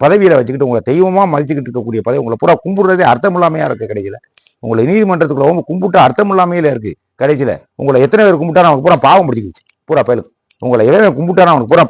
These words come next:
பாவம் தான் பிடிக்கும். ஆ? நூறு கோடி ரூபா லஞ்சம் எதுக்கியா வாங்குறீங்க? எதுக்கியா அவன் நமக்கு எதுக்கியா அவ்வளவு பணம்? ஏய், ரெண்டு வேளை சாப்பாடு, மிஞ்சி போனா அதிகபட்சம் போனா ஒரு ஓட்டு வீடு தங்குறது, மூணு முளை பாய், இது போதுமையா நமக்கு? எதுக்கு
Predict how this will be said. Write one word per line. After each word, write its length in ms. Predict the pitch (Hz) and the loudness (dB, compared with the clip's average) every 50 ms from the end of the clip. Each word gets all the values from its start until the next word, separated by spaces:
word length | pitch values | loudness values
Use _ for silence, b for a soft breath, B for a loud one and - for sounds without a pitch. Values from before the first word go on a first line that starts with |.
| 123 | 4
பாவம் 200 | 127 147 147 147 | 2 2 2 0
தான் 80 | 135 110 | -4 -8
பிடிக்கும். 220 | 90 - - _ _ _ _ _ _ _ | -10 -14 -18 _ _ _ _ _ _ _
ஆ? 180 | 160 185 208 214 - _ _ _ _ 139 | -10 -8 -8 -10 -12 _ _ _ _ 0
நூறு 140 | 170 208 220 | 2 2 4
கோடி 180 | 190 165 151 147 | 4 2 2 2
ரூபா 160 | 175 185 156 147 | 2 2 2 2
லஞ்சம் 260 | 165 214 190 226 214 185 | 0 2 4 4 4 4
எதுக்கியா 220 | 170 151 175 156 139 | 6 4 4 4 4
வாங்குறீங்க? 300 | 127 120 113 107 117 135 - - - _ _ _ _ _ _ _ | 2 0 -4 -4 -6 -8 -8 -10 -12 _ _ _ _ _ _ _
எதுக்கியா 420 | 131 180 202 247 - 214 233 240 226 | -6 -4 -4 -4 -4 0 2 4 4
அவன் 140 | 202 170 156 | 4 4 2
நமக்கு 220 | 156 165 139 175 185 | 0 0 2 2 2
எதுக்கியா 260 | 214 196 208 220 190 | 2 2 2 4 4
அவ்வளவு 260 | 165 170 165 147 113 135 | 4 4 2 2 2 0
பணம்? 260 | 139 147 143 127 98 - _ _ _ - | 2 2 2 0 -2 -4 _ _ _ 0
ஏய், 140 | 202 196 151 127 156 | 0 2 2 0 -2
ரெண்டு 160 | 185 175 208 | 2 4 4
வேளை 180 | 202 180 160 131 - 139 | 6 6 4 2 4 2
சாப்பாடு, 360 | 165 185 185 196 170 131 113 - _ _ _ _ _ | 2 4 4 4 2 2 0 -4 _ _ _ _ _
மிஞ்சி 220 | 123 143 160 170 185 151 | -8 -6 -2 -2 -2 0
போனா 140 | 165 185 185 160 135 | 2 2 2 2 2
அதிகபட்சம் 440 | 151 180 185 160 160 139 139 143 147 | 2 2 2 2 2 0 0 0 2
போனா 160 | 160 160 147 | 2 2 2
ஒரு 80 | 123 113 127 | 2 2 2
ஓட்டு 240 | 160 156 151 147 120 | 2 2 0 -2 -2
வீடு 140 | 127 123 - 104 | -2 -4 -4 -4
தங்குறது, 300 | 107 123 131 123 110 95 - _ _ _ _ _ | -4 -2 -2 -2 -4 -4 -6 _ _ _ _ _
மூணு 220 | 107 123 151 160 151 135 | -10 -8 -6 -6 -4 -2
முளை 160 | 127 120 107 - 104 | -2 -2 -2 0 0
பாய், 220 | 120 147 160 123 - - _ _ _ - | 2 2 2 0 -4 -8 _ _ _ -4
இது 80 | 117 127 104 - | -4 -4 0 2
போதுமையா 360 | 170 214 240 233 196 185 160 135 123 | 2 4 4 4 2 0 0 0 0
நமக்கு? 260 | 113 104 80 82 82 82 - _ _ _ _ 165 | -2 -4 -6 -8 -10 -12 -14 _ _ _ _ -4
எதுக்கு 220 | 185 233 220 202 | -4 -4 -2 -4